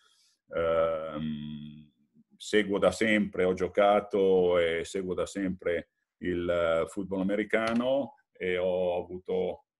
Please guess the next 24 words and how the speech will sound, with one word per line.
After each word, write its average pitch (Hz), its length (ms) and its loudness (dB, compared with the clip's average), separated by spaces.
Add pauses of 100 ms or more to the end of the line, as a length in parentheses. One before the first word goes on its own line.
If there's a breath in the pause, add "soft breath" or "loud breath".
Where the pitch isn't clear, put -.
il 82 140 -10
piacere 101 600 0
anche 90 280 -2
di 85 100 -8
seguire, 87 760 0
cosa 85 260 -8
che 82 80 -12
sto 80 160 -10
facendo 82 720 -6
tuttora, 101 600 -2
anche 92 300 -4
dei, 87 460 2
dei 90 180 0
tennisti. 90 640 -4 (720 soft breath)
Interessante 113 920 2
il 92 380 4
discorso 98 640 0
su 98 440 0
attività 92 440 0
sportive 101 520 -2
d'altro, 101 800 0 (120)
di 95 120 0
altro 104 360 2
tipo. 117 640 2